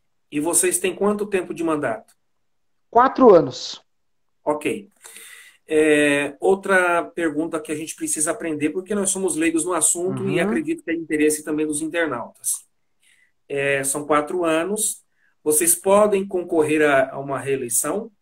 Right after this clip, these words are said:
Speaker 1: no final de quatro
Speaker 2: Isso.
Speaker 1: anos?
Speaker 2: Eu acho
Speaker 1: Pode?
Speaker 2: que até uns dois, sim, até uns do-, dois anos atrás ou um ano atrás, n-, é, você teria um, você poderia concorrer até duas, três vezes.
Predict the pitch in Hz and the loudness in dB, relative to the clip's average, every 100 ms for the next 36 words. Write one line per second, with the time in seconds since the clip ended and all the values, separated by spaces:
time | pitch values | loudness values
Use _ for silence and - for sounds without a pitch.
0 | _ - 131 - 135 135 - 131 196 156 | _ -16 -14 -8 -6 -6 -4 -4 0 -2
1 | - - - _ _ _ _ _ _ _ | -4 -12 -14 _ _ _ _ _ _ _
2 | _ _ _ _ _ _ 180 190 214 - | _ _ _ _ _ _ 6 6 8 6
3 | 208 208 220 226 165 208 226 185 _ _ | 4 6 8 6 8 8 8 2 _ _
4 | _ - 208 156 151 220 233 185 220 208 | _ -2 0 2 4 6 6 6 6 6
5 | - 185 170 214 185 196 165 160 160 165 | 2 4 8 8 8 6 6 4 6 8
6 | 196 170 170 175 170 160 160 196 196 175 | 8 6 4 6 4 4 6 8 8 4
7 | 170 175 175 165 156 165 170 190 190 190 | -4 -4 4 6 6 4 6 4 8 8
8 | 196 220 220 _ _ - _ - - 196 | 8 4 0 _ _ -20 _ 0 6 8
9 | 196 226 233 220 196 196 202 196 180 240 | 10 8 8 6 8 8 8 4 8 6
10 | - 226 240 196 175 156 | 8 8 6 8 6 6